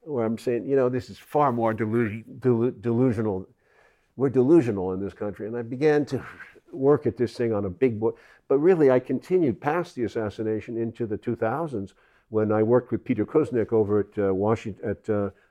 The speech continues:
American University. He's a historian on the untold history of the United States, which goes into eighteen ninety-eight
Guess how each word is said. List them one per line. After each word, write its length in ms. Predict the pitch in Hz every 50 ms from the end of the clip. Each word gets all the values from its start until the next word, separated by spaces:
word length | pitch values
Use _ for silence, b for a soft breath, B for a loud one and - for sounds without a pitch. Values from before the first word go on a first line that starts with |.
| b b
American 420 | 101 110 120 123 123 113 117 107
University. 540 | 104 104 104 101 117 143 147 - - 113 104
He's 120 | 110 101
a 60 | 107
historian 580 | 101 101 101 - - 107 95 95 92 90 87 85 _ _ _ _ _ _ _ _ _ _ -
on 320 | 123 110 107 101 101 98 98
the 140 | 104 117 -
untold 440 | 139 147 147 - 127 117 104 101 90
history 300 | 117 117 - - - 113
of 60 | 101
the 60 | 101
United 240 | 101 104 95 95 90
States, 260 | - - 123 117 -
which 160 | - 113 - -
goes 260 | 139 123 123 117 110
into 300 | 113 104 - - 113 123
eighteen 340 | 127 123 - - 127 117 110
ninety-eight 520 | 110 107 107 104 98 98 101 98 101